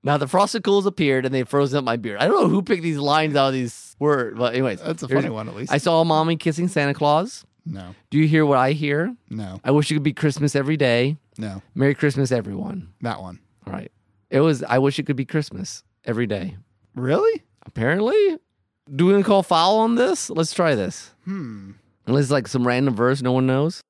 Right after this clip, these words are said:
Speaker 2: I mean, I guess that's possible. I mean, the, uh,
Speaker 1: Yeah, it is
Speaker 2: I
Speaker 1: "I Wish It Could Be Christmas Every Day" by Girls Aloud.
Speaker 2: Oh, well.
Speaker 1: But maybe it's a ver-, different one. Or Nick Lowe sings it too, I guess. I don't, various people sing it.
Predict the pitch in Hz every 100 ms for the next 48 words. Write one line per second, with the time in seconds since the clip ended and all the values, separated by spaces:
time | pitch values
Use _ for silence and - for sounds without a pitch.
0 | - 156 165 165 165 220 196 156 - -
1 | 156 139 - 101 101 101 117 117 113 113
2 | 113 - - - - - 131 139 175 185
3 | 156 160 151 143 135 147 131 123 127 120
4 | 117 110 117 113 113 101 117 120 123 107
5 | 104 101 92 92 - _ _ _ _ -
6 | 135 135 104 107 117 117 120 - 113 127
7 | 120 113 110 120 117 120 107 110 113 -
8 | 113 113 123 131 127 123 123 120 117 104
9 | - 104 107 107 113 120 123 131 95 -
10 | 135 147 - 98 87 - 90 85